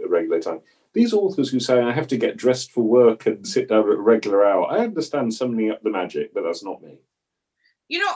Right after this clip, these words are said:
Speaker 2: I think, uh, i-, it's, having done this podcast, we've seen that there aren't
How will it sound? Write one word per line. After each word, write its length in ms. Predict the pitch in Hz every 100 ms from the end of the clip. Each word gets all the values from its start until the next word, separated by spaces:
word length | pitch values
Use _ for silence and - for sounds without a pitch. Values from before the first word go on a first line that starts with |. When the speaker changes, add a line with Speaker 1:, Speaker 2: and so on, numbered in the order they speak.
| -
Speaker 2:
I 80 |
think, 220 | 370 480 508 - -
uh, 40 |
i-, 360 | 247 - 226 214 -
it's, 300 | 311 - - _ _ _
having 380 | - 392 415 349
done 280 | 302 320 320
this 280 | 285 254 -
podcast, 580 | 285 285 - 220 190 - 240
we've 180 | 254
seen 480 | - - 311 285 247 - _ _ _ -
that 160 | 254 240 _
there 200 | 220 262
aren't 280 | 214 330 349